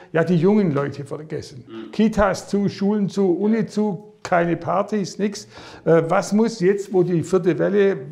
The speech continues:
Speaker 1: offensichtlich anrollt, besser gemacht werden, was diesbezüglich Lockdown oder so angeht?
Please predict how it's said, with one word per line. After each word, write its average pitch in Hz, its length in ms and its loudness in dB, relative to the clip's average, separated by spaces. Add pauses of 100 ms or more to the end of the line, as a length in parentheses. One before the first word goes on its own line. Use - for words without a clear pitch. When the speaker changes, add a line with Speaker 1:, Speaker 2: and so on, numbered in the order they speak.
(180)
Speaker 1:
offensichtlich 185 840 -4
anrollt, 175 480 0 (280)
besser 175 300 2
gemacht 160 480 0
werden, 143 300 -4
was 147 240 -4
diesbezüglich 151 800 -4
Lockdown 147 500 -6
oder 139 180 -10
so - 320 -12
angeht? - 520 -18